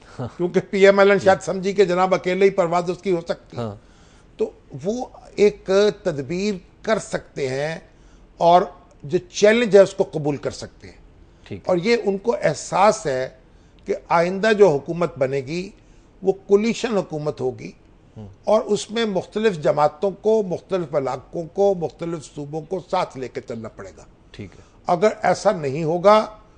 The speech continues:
Speaker 2: तो फिर मुश्किलात पैदा होंगी पाकिस्तानी सियासत में।
Speaker 1: अच्छा,
Speaker 2: तो
Speaker 1: ठीक
Speaker 2: अब
Speaker 1: है।
Speaker 2: तवक्को रखनी चाहिए
Speaker 1: हम्म।
Speaker 2: कि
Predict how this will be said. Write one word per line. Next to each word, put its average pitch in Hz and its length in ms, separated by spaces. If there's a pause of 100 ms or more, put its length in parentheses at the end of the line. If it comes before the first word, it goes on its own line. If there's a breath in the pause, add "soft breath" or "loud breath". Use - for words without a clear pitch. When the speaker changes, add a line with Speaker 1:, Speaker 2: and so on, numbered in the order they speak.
(500)
Speaker 2:
तो 196 80
फिर 196 260
मुश्किलात 151 640
पैदा 143 200
होंगी 160 300
पाकिस्तानी 139 600
सियासत 123 420 (100)
में। 101 120 (460)
Speaker 1:
अच्छा, 123 260
Speaker 2:
तो - 240
Speaker 1:
ठीक - 80 (100)
Speaker 2:
अब 196 220
Speaker 1:
है। 208 220 (160)
Speaker 2:
तवक्को 185 460
रखनी 165 320
चाहिए 160 380 (540)
Speaker 1:
हम्म। 104 80
Speaker 2:
कि 208 240